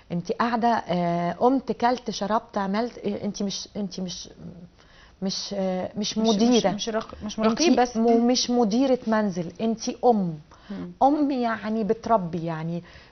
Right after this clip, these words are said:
Speaker 1: بتفهمي طفلك علشان تعرفي توجهيه. احنا مش عايزين نغفل ان احنا ما ينفعش نق-، اقارن ابني بحد، انا لازم افهم ابني ايه الطريقه اللي بيستوعب بيها المذاكره،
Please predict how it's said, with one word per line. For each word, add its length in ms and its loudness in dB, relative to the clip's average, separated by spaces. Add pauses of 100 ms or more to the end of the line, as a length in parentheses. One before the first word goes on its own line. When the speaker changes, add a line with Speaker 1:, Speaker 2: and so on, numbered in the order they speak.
Speaker 1:
بتفهمي 880 0
طفلك 640 0
علشان 360 -4
تعرفي 340 -4
توجهيه. 600 -4 (500)
احنا 160 -2
مش 140 -4
عايزين 260 0
نغفل 480 2
ان 160 -2
احنا 340 -2 (500)
ما 120 2
ينفعش 540 0
نق-، 240 -2
اقارن 560 0
ابني 180 4
بحد، 320 -6
انا 160 -4
لازم 260 0 (100)
افهم 320 -6 (100)
ابني 340 0 (480)
ايه 60 6
الطريقه 500 -2
اللي 140 -2
بيستوعب 540 -4
بيها 160 -4
المذاكره، 440 -6